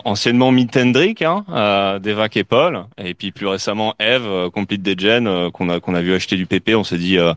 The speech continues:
voilà, il, il la faut avec nous dans l'équipe, euh, on a besoin de quelqu'un. Qui, qui a pris du P P très tôt, qu'il a, je sais pas si elle l'a encore gardé, hein, mais, euh... mais en tout cas, voilà. Elle nous invitera sur son yacht,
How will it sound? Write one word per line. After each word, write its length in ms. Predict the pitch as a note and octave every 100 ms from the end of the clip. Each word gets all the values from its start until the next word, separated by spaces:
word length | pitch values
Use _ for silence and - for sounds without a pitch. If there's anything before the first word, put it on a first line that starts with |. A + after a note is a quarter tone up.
| - - - -
voilà, 380 | F#2+ G2 G2 F2
il, 320 | F2 F2 F#2
il 80 | F#2+
la 140 | F#2+
faut 160 | - A2+
avec 180 | G2+
nous 120 | G#2 G#2+
dans 100 | G2+
l'équipe, 400 | F#2 - A2+ -
euh, 280 | F#2+ F2 F2
on 200 | F2 F#2+
a 100 | G2
besoin 320 | G2 G2+ A2
de 60 | G#2
quelqu'un. 340 | A2 G2 A2 - - _ _ C#3+ - -
Qui, 180 | - A3+
qui 80 | C#3
a 60 |
pris 140 | B2 E3
du 100 | D3
P 160 | C#3+
P 140 | B2 C3+
très 180 | -
tôt, 180 | A2+ C#3+
qu'il 200 | E3 B2
a, 340 | A2+ G#2+ G#2+ G#2
je 80 |
sais 60 | -
pas 100 | A#3
si 100 | -
elle 120 | -
l'a 160 | C3 B2
encore 260 | A#2 A#2+
gardé, 280 | A#2+ A#2 A#2
hein, 220 | C#3+ C3 D3 _
mais, 160 | A#2+ G2+
euh... 340 | F#2+ F#2+ F2+ F#2+
mais 100 | A2+
en 100 | G2+
tout 100 | G2+
cas, 140 | G#2 B2+
voilà. 220 | A#2 G2+ - - -
Elle 100 | C3+
nous 100 | C#3+
invitera 300 | E3 D#3+ F3
sur 160 | D3+
son 140 | C#3 C3+
yacht, 340 | A2 A2 -